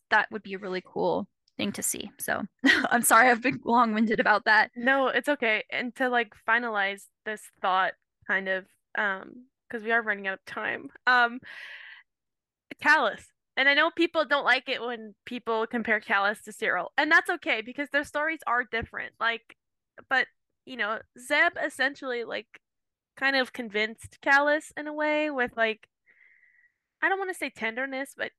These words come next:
Speaker 2: yeah, tenderness. Like, Zeb showed him kindness by, like, fixing his leg and, like, talking to him, and they shared their stories. And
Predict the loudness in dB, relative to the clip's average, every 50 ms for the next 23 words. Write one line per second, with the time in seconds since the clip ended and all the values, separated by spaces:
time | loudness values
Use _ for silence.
0 | _ _ -2 0 2 2 2 0 0 0 -2 0 0 0 0 0 -2 -4 -2 0
1 | 0 0 0 -2 -2 0 2 4 4 2 0 -6 -6 -4 -2 -2 -2 -4 -6 -8
2 | -8 -8 -10 -8 -2 0 0 0 0 -2 -2 -4 -4 -4 -6 -8 -8 -6 -6 -6
3 | -8 -8 -10 -14 -14 -12 -12 -10 -8 -8 -8 -6 0 2 6 8 8 8 8 6
4 | 4 0 -6 -6 -6 -8 -10 -8 -2 2 2 4 2 2 -2 -4 -4 -4 -2 -2
5 | -2 0 0 0 0 -2 -4 -8 -12 -12 -12 -6 -4 -4 -4 -4 -4 -8 -10 -10
6 | -4 0 2 4 4 4 4 2 2 0 -4 -6 -6 -6 -8 -8 -8 -14